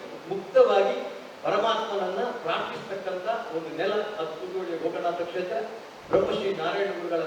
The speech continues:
ತತ್ವ ಸಿದ್ಧಾಂತಗಳನ್ನ ನೂರಕ್ಕೆ ನೂರು ಅನುಷ್ಠಾನ ಮಾಡಿದಂತಹ ದೇವಸ್ಥಾನ ಅದು ಮಂಗಳೂರಿನ ಕುದ್ರೋಳಿ ಗೋಕರ್ಣನಾಥ ಕ್ಷೇತ್ರ. ಅದಕ್ಕೆ ಪೂರಕ, ಅದಕ್ಕೆ ರುವಾರಿಯಾಗಿರ್ತಕ್ಕಂಥವ್ರು ಜನಾರ್ದನ್ ಪೂಜಾರಿ ಅವರು. ಅವರ ಕನಸು ನನಸಾಗಿದೆ. ಇನ್ನು ಮುಂದಕ್ಕೆ ಕೂಡ ಈ ಒಂದು ದಸರಾ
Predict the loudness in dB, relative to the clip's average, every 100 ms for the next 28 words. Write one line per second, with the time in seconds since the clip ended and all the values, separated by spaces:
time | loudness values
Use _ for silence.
0 | -2 -2 -2 -4 -4 -2 0 0 -2 0
1 | -2 0 0 0 -2 -4 -2 0 2 2
2 | 2 0 2 2 2 0 0 -2 -2 -6
3 | -4 0 2 2 2 0 0 -2 -2 -2
4 | 2 4 4 2 -2 -2 0 0 -2 -4
5 | -4 0 0 0 -2 0 2 0 -2 -6
6 | -4 -2 0 0 6 8 8 8 4 2
7 | 4 4 8 10 10 8 4 2 -2 -4
8 | 4 4 6 2 -2 4 6 8 6 4
9 | 2 2 4 4 4 2 0 -2 0 0
10 | 2 0 2 4 4 4 0 -4 -8 -10
11 | -4 0 4 6 6 2 0 -4 -8 -10
12 | -6 -2 0 4 4 4 4 4 4 2
13 | -4 -10 -4 0 4 4 6 4 4 0
14 | -6 -8 -14 -16 -18 -18 -6 0 2 4